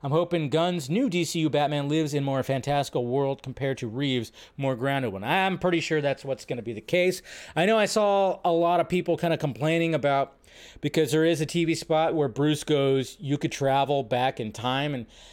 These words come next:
and people are like, "Well, yes, Bruce, he traveled back in time in Zack Snyder's Justice League, so naturally people who are worried about this and who are,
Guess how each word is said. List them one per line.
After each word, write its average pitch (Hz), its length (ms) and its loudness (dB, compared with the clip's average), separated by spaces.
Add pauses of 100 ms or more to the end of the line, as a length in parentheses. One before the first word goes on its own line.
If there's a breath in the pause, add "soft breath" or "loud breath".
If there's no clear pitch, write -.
(220 loud breath)
and 170 120 -2
people 196 180 2
are 190 80 4
like, 156 260 2
"Well, 151 400 2
yes, 175 340 0
Bruce, 135 360 -4
he 147 100 -4
traveled 151 360 0
back 147 180 0
in 147 80 -6
time 147 540 -2
in 131 360 -2
Zack 139 240 0
Snyder's 131 380 -4
Justice 160 380 -2
League, 131 160 -2
so 131 120 -4
naturally 131 580 -2
people 131 440 -2
who 120 140 0
are 110 120 2
worried 156 420 4
about 123 300 2
this 123 280 0
and 113 100 -4
who 117 140 -2
are, 107 180 -2